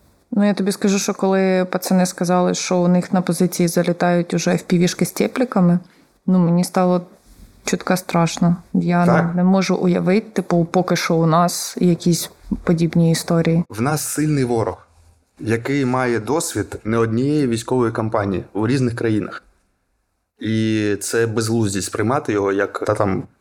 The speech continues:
Speaker 2: чмоні, от эти,
Speaker 1: Мгм.
Speaker 2: мобіки. Ну, це ж не так.
Speaker 1: Я зазвичай запитую, ну, в якихось таких розмовах, знаєш, з бійцями, коли починають там, типу, трохи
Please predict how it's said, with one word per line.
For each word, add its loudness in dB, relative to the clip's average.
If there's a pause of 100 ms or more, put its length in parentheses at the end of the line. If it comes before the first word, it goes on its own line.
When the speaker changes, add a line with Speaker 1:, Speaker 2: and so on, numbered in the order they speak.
(440)
Speaker 2:
чмоні, 0
от -2
эти, -2 (300)
Speaker 1:
Мгм. 6
Speaker 2:
мобіки. 0 (540)
Ну, 0 (160)
це -2
ж -2
не 2
так. -2 (420)
Speaker 1:
Я 4
зазвичай 0
запитую, 0 (440)
ну, 6
в 6
якихось 0
таких 0
розмовах, 2
знаєш, 2
з -8
бійцями, 2
коли 0
починають 0
там, 2
типу, 0
трохи 0